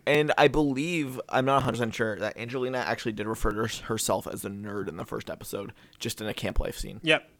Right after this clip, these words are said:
Speaker 2: Yep. I think it's when she's coming in on the boat, she talks about how she went to Stanford and then
Speaker 1: Like, she c-, she can
Speaker 2: Yale?
Speaker 1: definitely be a little bit nerdy or something like that.
Speaker 2: Yeah.
Speaker 1: So that's definitely s-, definitely something to watch out for, is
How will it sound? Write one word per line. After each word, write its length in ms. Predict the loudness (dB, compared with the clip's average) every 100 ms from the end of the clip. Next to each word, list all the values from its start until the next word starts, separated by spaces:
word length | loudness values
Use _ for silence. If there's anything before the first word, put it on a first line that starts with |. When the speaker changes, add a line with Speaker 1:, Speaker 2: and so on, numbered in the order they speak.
| _ _ -8
Speaker 2:
Yep. 120 | -2
I 120 | 2 2
think 180 | 2
it's 160 | 0 -2
when 120 | -4
she's 200 | -4 -4
coming 300 | -4 -4 -2
in 100 | -2
on 160 | -2 -2
the 80 | -2
boat, 340 | 0 -2 -6
she 140 | -10
talks 320 | -6 -6 -6 -8
about 420 | -6 -4 -6 -12 _ -20 _ _ -8
how 120 | -6
she 160 | -4
went 140 | -6 -6
to 80 | -6
Stanford 760 | -4 -4 -4 -4 -2 0 0
and 160 | -2 -4
then 520 | -4 -6 -6 -8 -4
Speaker 1:
Like, 160 | 0 0
she 240 | 0 -2
c-, 300 | -2 -6 -6
she 120 | -2 2
can 100 | 4
Speaker 2:
Yale? 60 | 4
Speaker 1:
definitely 260 | 4 2
be 120 | 2
a 60 | 2
little 160 | 2 0
bit 140 | -2
nerdy 340 | -4 -4 -6 -8
or 40 |
something 240 | -10 -14
like 100 | -16
that. 120 | -18 -20 _ _ _
Speaker 2:
Yeah. 280 | 6 6 4 -10 -20 _
Speaker 1:
So 420 | 4 6 6 2 -6 _ _ _ 0
that's 200 | 0 4
definitely 240 | 2 2
s-, 140 | -2 -6
definitely 680 | 0 4 4 4 -6 -6
something 360 | -8 -10 -12 -10
to 80 | -6
watch 180 | -6 -8
out 140 | -12
for, 260 | -14 -14 -16 _ -8
is 720 | -4 -4 -6 -10 -12 -14 -16